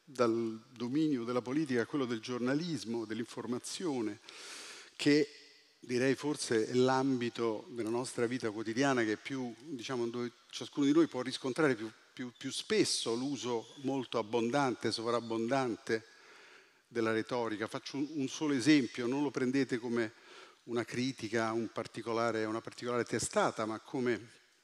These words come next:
un tipo di atteggiamento verso la comunicazione e l'informazione che è tipicamente italiano. E fra l'altro,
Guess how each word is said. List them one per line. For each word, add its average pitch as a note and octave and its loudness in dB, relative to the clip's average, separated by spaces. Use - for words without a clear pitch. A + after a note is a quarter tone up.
un B2 -8
tipo C3 -6
di A#2+ 0
atteggiamento A#2+ -2
verso A2+ -4
la A2+ -2
comunicazione A#2 -4
e A2+ 0
l'informazione A#2 0
che A2+ 4
è A2 0
tipicamente B2 -2
italiano. A#2 -2
E C3+ 6
fra C3 2
l'altro, C3+ 2